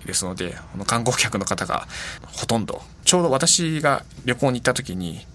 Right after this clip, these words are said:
バルセロナの独立のですね、デモを、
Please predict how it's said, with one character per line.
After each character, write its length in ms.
バ 100
ル 80
セ 120
ロ 100
ナ 260
の 120
独 300
立 320
の 120
で 80
す 120
ね、 220
デ 100
モ 200
を、 80